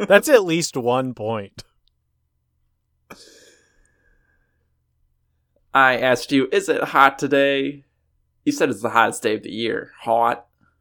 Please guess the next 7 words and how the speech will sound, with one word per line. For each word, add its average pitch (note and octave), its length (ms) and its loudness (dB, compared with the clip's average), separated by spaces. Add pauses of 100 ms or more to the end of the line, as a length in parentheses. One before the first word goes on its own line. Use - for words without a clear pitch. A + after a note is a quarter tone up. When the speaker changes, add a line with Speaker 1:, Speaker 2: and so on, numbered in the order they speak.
(520)
Speaker 1:
Hot. - 580 -8 (1500)
Speaker 2:
You E3 80 -14
got - 160 -6
a - 20 -20
full - 140 -10
point. - 400 -10 (560)
Speaker 1:
Mm-hmm. A2+ 200 -12